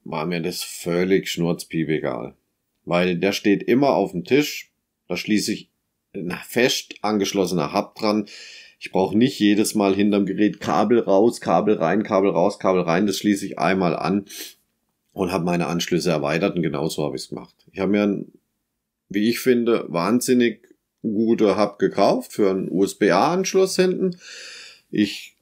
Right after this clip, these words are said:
mach mal ein Bild davon rein und ich werde da unten in der Videobeschreibung mal einen, einen Link dazu reinmachen, weil ich finde den echt gut. Und der klemmt bei mir genau hinter diesem Kaktus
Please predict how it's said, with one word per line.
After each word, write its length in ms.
mach 220
mal 120
ein 120
Bild 220
davon 280
rein 320
und 140
ich 100
werde 160
da 60
unten 220
in 100
der 100
Videobeschreibung 800
mal 340
einen, 220
einen 200
Link 280
dazu 260
reinmachen, 680
weil 200
ich 80
finde 240
den 80
echt 160
gut. 340
Und 240
der 140
klemmt 300
bei 120
mir 240
genau 480
hinter 440
diesem 400
Kaktus 720